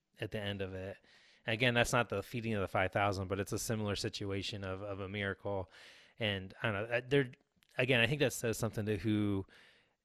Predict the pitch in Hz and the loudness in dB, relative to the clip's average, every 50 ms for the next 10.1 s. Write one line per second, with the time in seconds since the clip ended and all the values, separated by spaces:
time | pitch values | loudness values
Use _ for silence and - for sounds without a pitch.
0 | _ _ _ _ _ _ _ - 135 139 127 120 113 107 104 98 - - 113 107 | _ _ _ _ _ _ _ -2 -2 0 0 0 0 0 0 -2 0 0 2 2
1 | 104 98 98 98 98 107 113 113 120 127 120 - 120 110 107 - - 110 107 101 | 4 2 2 2 0 0 2 4 4 4 4 4 2 0 0 0 0 -2 -2 -2
2 | - - - 107 101 101 98 - - 104 101 104 95 92 98 90 95 95 95 95 | -4 -6 -6 -4 -2 -2 -4 -2 -2 -2 0 0 0 -2 -2 -2 -2 0 2 2
3 | 95 98 95 95 98 92 98 95 92 90 - - 107 101 95 92 92 92 92 - | 2 2 2 2 0 0 0 -2 -2 -2 -2 -2 -4 -4 -4 -4 -8 -8 -8 -8
4 | - 95 - - 120 117 113 110 - - 120 104 95 104 98 - - 107 95 - | -8 -8 -2 0 4 4 4 4 2 0 -6 -6 -6 -6 -6 -4 -6 -8 -8 -8
5 | 101 98 95 92 90 - - 98 92 92 92 95 104 101 98 92 - - - - | -10 -8 -8 -8 -8 -6 -6 -4 -4 -4 -2 2 2 2 2 0 -4 -10 -18 -20
6 | - - - _ _ _ _ _ - 113 101 98 95 98 92 92 - - 113 98 | -20 -20 -20 _ _ _ _ _ -4 0 0 0 0 -4 -6 -10 -8 -4 -4 -2
7 | 95 98 95 95 - - _ _ _ _ _ _ _ _ - _ _ _ _ _ | -2 -4 -6 -10 -12 -20 _ _ _ _ _ _ _ _ -20 _ _ _ _ _
8 | - - 139 147 135 127 120 113 135 135 160 165 143 120 143 143 151 - - 139 | -8 -2 2 2 4 4 4 2 2 4 4 4 4 4 2 0 0 2 2 4
9 | 127 123 117 117 120 117 110 104 - 127 110 104 101 120 123 123 123 120 113 110 | 4 6 6 6 6 6 4 4 2 -2 -2 2 2 4 6 6 8 6 6 4
10 | 101 | 2